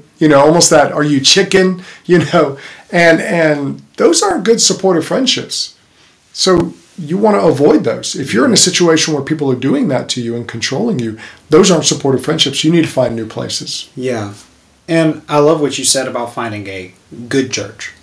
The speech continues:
Speaker 1: Yeah.
Speaker 2: a healthy church.
Speaker 1: Yeah.
Speaker 2: Because as a believer who has grown up in church, I am so thankful for the role it's played in my life, but I'm aware that there are some that are not good.
Speaker 1: Yeah.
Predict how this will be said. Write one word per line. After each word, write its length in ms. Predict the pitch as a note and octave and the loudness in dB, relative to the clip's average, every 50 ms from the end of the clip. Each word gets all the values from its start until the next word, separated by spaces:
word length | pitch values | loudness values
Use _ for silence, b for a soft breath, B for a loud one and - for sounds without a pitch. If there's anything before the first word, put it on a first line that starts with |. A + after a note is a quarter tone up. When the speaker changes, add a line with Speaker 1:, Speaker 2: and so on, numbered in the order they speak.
| _ _ | _ _
Speaker 1:
Yeah. 140 | - C#3+ B2+ | 2 2 4
Speaker 2:
a 40 | - | 2
healthy 320 | - - D#3 D3+ - A#2+ | 2 0 0 0 0 -4
church. 320 | A2+ - - - - - - b b b b b b | -8 -10 -10 -14 -16 -20 -20 b b b b b b
Speaker 1:
Yeah. 100 | C3 A#2+ | 0 2
Speaker 2:
Because 520 | E3 E3 - E3 D#3 C#3+ C#3 - - - b b b b b _ _ _ _ _ _ | 2 4 4 4 2 2 0 -2 -8 -12 b b b b b _ _ _ _ _ _
as 340 | - D3 D3 D3+ D3+ - - D#3 | -2 0 2 2 2 2 0 -2
a 40 | C#3+ | -4
believer 400 | A#2+ B2+ B2+ B2 A#2+ A2+ B2 A2 | -4 -4 -4 -4 -4 -4 -6 -8
who 80 | A2 A#2+ | -6 -8
has 100 | A2 G#2 | -8 -8
grown 200 | G#2 A2+ A2+ A2+ | -8 -6 -6 -6
up 120 | G#2+ G#2 G#2+ | -8 -8 -10
in 80 | G#2 | -10
church, 440 | G2+ - F#2 G2+ G#2 - - - - _ - - _ _ _ _ _ _ - - | -10 -10 -12 -12 -14 -14 -16 -16 -16 _ -20 -20 _ _ _ _ _ _ -12 -6
I 160 | C3 C3 C3 B2+ | -2 0 0 0
am 80 | A#2+ | 2
so 260 | A#2+ - - D3 C#3 C3+ | 2 2 2 2 0 -2
thankful 540 | C3+ - B2 A#2 A#2 A2+ - A#2 G2+ G2+ | -4 -4 -6 -6 -6 -8 -8 -8 -8 -8
for 120 | G2+ - A#2 | -8 -8 -8
the 80 | G#2 G#2+ | -6 -6
role 220 | A2 A2 G#2+ G#2 F#2+ | -4 -4 -4 -6 -8
it's 80 | - - | -10 -10
played 220 | - A#2 G#2+ G#2 | -8 -8 -8 -6
in 60 | G2+ | -6
my 140 | G#2 A2 G#2 | -6 -8 -8
life, 300 | F#2+ G2+ G2 F#2+ G#2 - - | -8 -8 -10 -10 -12 -14 -14
but 120 | A2 G#2+ | -12 -8
I'm 240 | A#2 C#3 D#3+ E3 D#3 | -4 -2 0 0 0
aware 340 | C#3 A#2+ A#2+ B2 B2 B2+ A#2+ | 0 -2 -4 -6 -6 -6 -8
that 200 | A#2 A#2 A2+ - | -8 -10 -10 -10
there 140 | B2 A#2+ A#2 | -10 -8 -8
are 80 | A2 A2 | -6 -4
some 300 | A2 - B2 A#2+ A#2 A#2 | -4 -4 -4 -4 -6 -8
that 120 | A2+ A2 | -8 -8
are 80 | A2 A2 | -8 -8
not 240 | A2+ A2 G#2 G#2 A2 | -8 -10 -10 -12 -12
good. 280 | B2 A#2+ B2 A#2+ G2+ - - | -12 -10 -10 -10 -12 -10 -8
Speaker 1:
Yeah. 220 | - A2+ A2 A2 | -8 -6 -6 -6